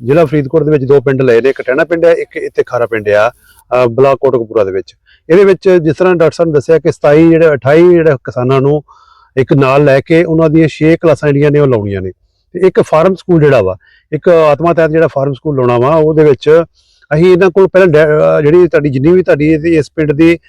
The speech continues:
ਮਿੱਟੀ ਆ, ਜਿਹੜੀ ਜ਼ਮੀਨ ਆ, ਰਕਬਾ ਵਾ, ਉਹ ਸਾਰੇ ਦਾ ਸਾਰਾ ਜਿਹੜਾ ਵਾ ਸੈਂਪਲਿੰਗ ਕੀਤੀ ਗਈ ਆ। ਉਹ ਸੈਂਪਲਿੰਗ ਜਿਹੜੀ ਟੈਸਟ ਕਰਵਾ ਕੇ, ਜਿਹੜੀ ਮਿੱਟੀ ਦੀ ਟੈਸਟ ਕਰਵਾ ਕੇ ਉਹਦੇ ਮੁਤਾਬਕ ਜਿਹੜੀ ਆ ਇਹਦੀ ਖਾਦਾਂ ਦੀ ਵਰਤੋਂ ਕਰਵਾਵਾਂਗੇ ਤਾਂ ਜੋ ਉਹਦੇ ਵਿੱਚ ਕਿਸੇ ਕਿਸਮ ਦੀ ਜਿਹੜੀ ਪ੍ਰੋਬਲਮ ਨਾ ਆਵੇ। ਸੋ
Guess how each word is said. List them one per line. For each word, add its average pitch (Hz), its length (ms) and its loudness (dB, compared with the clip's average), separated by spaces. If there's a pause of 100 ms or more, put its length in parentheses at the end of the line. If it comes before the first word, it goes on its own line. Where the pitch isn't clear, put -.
(300)
ਮਿੱਟੀ 170 340 2
ਆ, 113 160 2
ਜਿਹੜੀ 143 300 -2
ਜ਼ਮੀਨ 143 420 0
ਆ, 131 100 0
ਰਕਬਾ 147 340 0
ਵਾ, 123 220 0 (280)
ਉਹ 165 60 -4
ਸਾਰੇ 190 260 -2
ਦਾ 220 100 2
ਸਾਰਾ 185 200 0
ਜਿਹੜਾ 180 160 2
ਵਾ 180 100 4
ਸੈਂਪਲਿੰਗ 160 640 -2
ਕੀਤੀ 135 240 -4
ਗਈ 117 180 0
ਆ। 98 100 -4 (400)
ਉਹ 190 160 2
ਸੈਂਪਲਿੰਗ 160 400 0
ਜਿਹੜੀ 170 220 2
ਟੈਸਟ 151 300 -2
ਕਰਵਾ 123 280 0
ਕੇ, 151 140 0
ਜਿਹੜੀ 147 160 2
ਮਿੱਟੀ 135 220 -4
ਦੀ 147 60 0
ਟੈਸਟ 131 280 -2
ਕਰਵਾ 113 220 0
ਕੇ 160 200 0 (340)
ਉਹਦੇ 202 200 2
ਮੁਤਾਬਕ 175 420 0
ਜਿਹੜੀ 170 280 0
ਆ 170 80 4
ਇਹਦੀ 165 160 0
ਖਾਦਾਂ 139 300 -4
ਦੀ 143 80 0
ਵਰਤੋਂ 127 280 -4
ਕਰਵਾਵਾਂਗੇ 131 520 0 (360)
ਤਾਂ 170 160 0
ਜੋ 196 80 2
ਉਹਦੇ 190 140 2
ਵਿੱਚ 180 100 -2
ਕਿਸੇ 175 220 -4
ਕਿਸਮ 151 240 -8
ਦੀ 156 80 -2
ਜਿਹੜੀ 160 160 0
ਪ੍ਰੋਬਲਮ 123 340 -2
ਨਾ 104 100 -4
ਆਵੇ। 90 200 -6 (380)
ਸੋ 190 100 -2